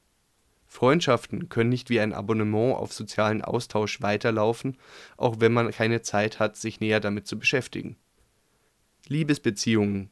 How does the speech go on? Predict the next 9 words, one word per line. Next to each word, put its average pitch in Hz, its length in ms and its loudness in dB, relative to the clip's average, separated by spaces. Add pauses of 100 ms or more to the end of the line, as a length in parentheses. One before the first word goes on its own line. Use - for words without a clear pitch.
sind - 280 -6
keine 117 260 2
Serviceverträge, 110 1000 2 (280)
bei 117 140 2
denen 117 240 2
auf - 220 -8
Zuruf 120 640 -2
eine 110 220 -2
Technikerin 110 800 0